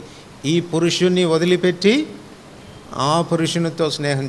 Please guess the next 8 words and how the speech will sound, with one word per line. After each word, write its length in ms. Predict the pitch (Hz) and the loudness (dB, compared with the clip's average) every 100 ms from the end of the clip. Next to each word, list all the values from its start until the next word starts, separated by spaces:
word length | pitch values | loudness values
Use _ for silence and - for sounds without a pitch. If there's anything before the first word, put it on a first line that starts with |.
| 135 | -6
చేసినట్టే. 460 | 113 - 98 98 | -8 -8 -10 -8
అందుకే 500 | 95 139 165 180 185 | -6 -4 -4 -2 -2
"వ్యభిచారుణులారా" 1120 | 151 110 135 156 147 151 151 151 143 139 139 139 | -2 -2 -2 -2 0 2 2 0 0 2 2 0
అనేటువంటి 520 | 135 131 127 123 151 | -2 -4 -6 -8 -8
ఘాటైన 540 | 120 107 135 139 135 | -8 -6 -2 -2 -2
పదజాలం 720 | 135 120 127 131 123 120 117 - - - - - 120 | -4 -4 -4 0 0 0 -4 -12 -18 -20 -20 -10 0
వాడినట్లుగా 640 | 120 123 120 104 117 113 | 2 2 -2 -6 -6 -6
మనకు 380 | 104 101 95 | -6 -10 -10